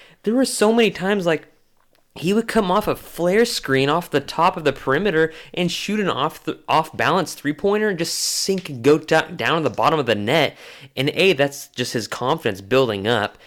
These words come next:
He's a former G League Player of the Year, by the way. But also, um, it's just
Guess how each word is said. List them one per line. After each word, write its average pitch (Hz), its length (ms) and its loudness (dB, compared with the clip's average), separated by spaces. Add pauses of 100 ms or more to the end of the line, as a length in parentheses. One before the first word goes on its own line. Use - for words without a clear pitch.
He's 147 160 -4
a 151 60 4
former 143 260 2
G 117 180 -2
League 123 200 0
Player 117 180 4
of 98 80 -2
the 101 80 -2
Year, 120 160 4
by 95 140 0
the 98 100 0
way. 101 240 0 (280)
But 139 120 6
also, 135 600 4 (400)
um, 110 480 2 (100)
it's 139 180 -2
just 160 400 0